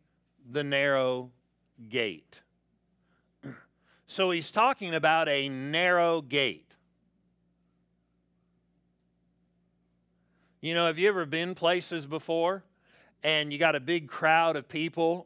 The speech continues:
and there's just a small, narrow gate? And you think, "Why don't they have a bigger gate? Why don't they have multiplied gates?" But Jesus said, "Enter by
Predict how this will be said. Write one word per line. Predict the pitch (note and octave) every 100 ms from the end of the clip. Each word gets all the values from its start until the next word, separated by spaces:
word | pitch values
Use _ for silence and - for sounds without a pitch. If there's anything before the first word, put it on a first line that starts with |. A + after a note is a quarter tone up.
| -
and | C#3+ C#3+
there's | C#3 C3
just | C#3+ -
a | B2
small, | - D3 D3 D3 C#3+
narrow | C#3 D3 C#3 B2
gate? | B2+ C3+ D#3+ _ _ - -
And | B2+
you |
think, | B2 D3 C3 -
"Why | C3+ D3
don't | B3 B3
they | F#3+
have | E3 E3
a | D#3
bigger | B2 E3+ F#3+ D3+ A2+
gate? | A2+ F#2+ D2+ _ - _ _ _ _ _ _
Why | A2 A#2+
don't | B2+ B2+
they | B2+ B2+
have | C3+ C3
multiplied | C3 C3+ C#3 B2+ - A2+ G2+ F#2+
gates?" | F#2+ F#2 D#2 - - - _ _ _ _ _ _ _ _ _ _ _ -
But | D3+ C3+
Jesus | D3 A3+ A3+ E3+ D3
said, | E3 D3+ D#3
"Enter | D#3 F#3 G#3+ - D#3+ D#3 C#3+ _ -
by | A#2+ D3 D3+ C#3+ D3